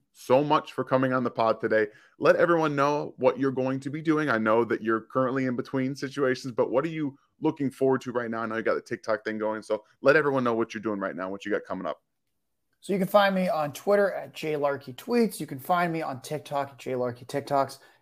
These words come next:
Speaker 2: Daniel, thank you for hosting. This has been great. Love talking best ball. I will be starting a new role in the industry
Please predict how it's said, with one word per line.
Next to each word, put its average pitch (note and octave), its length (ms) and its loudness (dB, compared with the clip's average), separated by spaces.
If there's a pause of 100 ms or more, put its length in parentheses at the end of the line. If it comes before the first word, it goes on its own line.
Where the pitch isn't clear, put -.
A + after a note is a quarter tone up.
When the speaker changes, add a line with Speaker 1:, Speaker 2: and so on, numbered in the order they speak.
(120)
Speaker 2:
Daniel, F#3 460 6
thank D#3 200 -4
you - 60 -12
for - 120 -16
hosting. C3+ 420 0
This - 160 -14
has B2+ 80 -20
been A#2 100 -12
great. C#3 340 0
Love C#3 160 4
talking A#2+ 280 -4
best D3+ 240 2
ball. C#3 280 6 (540)
I D#3+ 200 4
will D#3 200 0
be D3 180 -4
starting D3 440 -2
a B2+ 160 -12
new B2+ 260 -6
role C3+ 320 -2
in A#2 140 -10
the A2+ 80 -12
industry A#2+ 640 -10